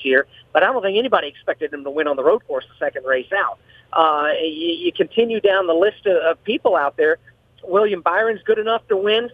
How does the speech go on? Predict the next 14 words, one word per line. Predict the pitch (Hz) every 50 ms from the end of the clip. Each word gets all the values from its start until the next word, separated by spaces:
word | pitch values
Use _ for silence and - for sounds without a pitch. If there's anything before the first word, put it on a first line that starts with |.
| - 262
Okay, | 294 - - 175 185 240
well, | 269 226 208 208 226 247 240 202
I | 180 190
didn't | 226 233 220
expect | 196 - - - 262 233 - 226
him | 208 196
to | 190
win | 196 214 214 165 - -
that | 175 196 - - _ - - -
soon. | - 285 339 254 226 247 269 277 _ _ _ _ _ _
Uh, | - 214 208 202 202 202
but | - 233 -
as | - 226 220 208 -
you | 254